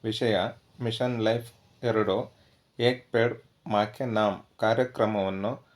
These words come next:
ಅನುಷ್ಠಾನಗೊಳಿಸುವ ಬಗ್ಗೆ. ಇದಕ್ಕೆ ಸಂಬಂಧಪಟ್ಟಂತಹ ಉಲ್ಲೇಖಗಳನ್ನ ತಿಳಿಸಿದ್ದಾರೆ. ಎರಡು ಉಲ್ಲೇಖಗಳಿದೆ. ಅದರನ್ವಯ ಮಾನ್ಯ ಪ್ರಧಾನಮಂತ್ರಿಗಳು ವಿಶ್ವ ಪರಿಸರ ದಿನ ದಿನಾಂಕ ಐದು ಆರು ಎರಡು ಸಾವಿರದ ಇಪ್ಪತ್ತೈದರ ಅಂಗವಾಗಿ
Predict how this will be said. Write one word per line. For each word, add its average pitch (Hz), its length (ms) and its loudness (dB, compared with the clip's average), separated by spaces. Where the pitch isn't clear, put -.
ಅನುಷ್ಠಾನಗೊಳಿಸುವ 113 1000 -2
ಬಗ್ಗೆ. 117 520 -4
ಇದಕ್ಕೆ 113 300 -4
ಸಂಬಂಧಪಟ್ಟಂತಹ 113 1000 -2
ಉಲ್ಲೇಖಗಳನ್ನ 104 760 -2
ತಿಳಿಸಿದ್ದಾರೆ. 107 680 -2
ಎರಡು 107 260 2
ಉಲ್ಲೇಖಗಳಿದೆ. 104 880 2
ಅದರನ್ವಯ 113 560 4
ಮಾನ್ಯ 117 260 2
ಪ್ರಧಾನಮಂತ್ರಿಗಳು 117 1040 2
ವಿಶ್ವ 113 280 -2
ಪರಿಸರ 117 480 2
ದಿನ 110 200 2
ದಿನಾಂಕ 110 480 -2
ಐದು 117 380 2
ಆರು 110 220 4
ಎರಡು 107 200 2
ಸಾವಿರದ 113 260 2
ಇಪ್ಪತ್ತೈದರ 113 640 2
ಅಂಗವಾಗಿ 101 680 0